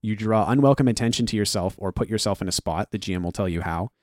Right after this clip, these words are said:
Your casting distances you from your deity. Take minus one ongoing to cast a spell until the next time you commune.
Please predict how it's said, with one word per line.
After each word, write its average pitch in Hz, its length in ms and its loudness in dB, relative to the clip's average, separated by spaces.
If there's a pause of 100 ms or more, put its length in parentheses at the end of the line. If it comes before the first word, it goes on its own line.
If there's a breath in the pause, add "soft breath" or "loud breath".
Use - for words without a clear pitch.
(340)
Your 107 140 -2
casting 123 560 2
distances 123 600 0
you 110 140 0
from 107 160 -4
your 95 140 -2
deity. 98 400 -4
Take - 340 -6
minus 110 400 -2
one 104 160 -2
ongoing 92 540 -4
to - 80 -10
cast - 320 -8
a 101 40 -4
spell 90 280 -4
until 90 180 -6
the 90 60 -2
next 95 240 -4
time 107 160 0
you 92 80 -2
commune. 87 420 -6